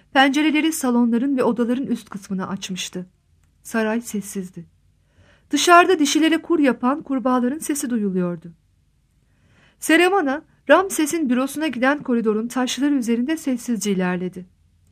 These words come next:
Daha önceden tahmin ettiği gibi sarışın er görevinin başında değildi. Gözetleme görevini yapacağı yerde büroya girişi engelleyen sürgüyü yerinden sökmeye çalışıyordu.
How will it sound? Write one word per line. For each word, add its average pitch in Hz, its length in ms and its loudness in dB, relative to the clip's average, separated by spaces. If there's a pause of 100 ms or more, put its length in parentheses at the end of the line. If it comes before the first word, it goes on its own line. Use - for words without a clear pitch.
(380)
Daha 339 280 4
önceden 339 380 4
tahmin 294 360 2
ettiği 294 340 0
gibi 220 180 -4
sarışın 254 480 0
er 240 280 -4 (220)
görevinin 277 440 2
başında 240 420 0
değildi. 262 460 2 (880)
Gözetleme 247 540 2
görevini 233 380 2
yapacağı 247 480 2
yerde 220 500 0 (260)
büroya 294 260 2
girişi 262 360 2
engelleyen 262 600 2
sürgüyü 262 400 -2
yerinden 269 420 0
sökmeye 247 460 -2
çalışıyordu. 185 680 -6